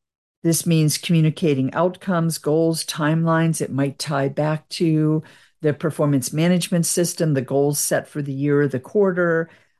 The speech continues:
Um, and so, uh, just reviewing or establishing clear performance objectives if they haven't been clear. The fourth step is to discuss ideas and concerns. So now we have all the information out there. We've asked, "Is there any additional information?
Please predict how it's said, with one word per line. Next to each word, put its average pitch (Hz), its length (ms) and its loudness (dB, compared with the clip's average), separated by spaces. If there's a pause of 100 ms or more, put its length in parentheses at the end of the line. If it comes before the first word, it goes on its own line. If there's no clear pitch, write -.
(140)
Um, 131 440 -4 (120)
and 143 240 2
so, 139 540 2
uh, 139 80 -8 (160)
just 170 260 -6
reviewing 180 920 2 (180)
or 175 240 2
establishing 143 1040 -2 (320)
clear 156 260 0
performance 139 640 0
objectives 131 560 -6
if 127 140 -6
they 143 100 0
haven't 196 400 0
been - 180 -12
clear. - 400 -16 (680)
The 202 100 2
fourth 330 280 0
step - 420 -2
is 165 200 -2
to 175 140 -4
discuss 190 560 0
ideas 156 520 0
and 151 140 0
concerns. 160 540 -2
So 170 280 2
now 151 180 2
we 151 100 2
have 151 220 0
all 151 160 2
the 156 160 -6
information 165 640 0
out 180 220 0
there. 170 180 2
We've 147 200 -4
asked, 156 380 0
"Is 143 140 -2
there 135 200 0
any 135 240 2
additional 190 480 2
information? 160 800 0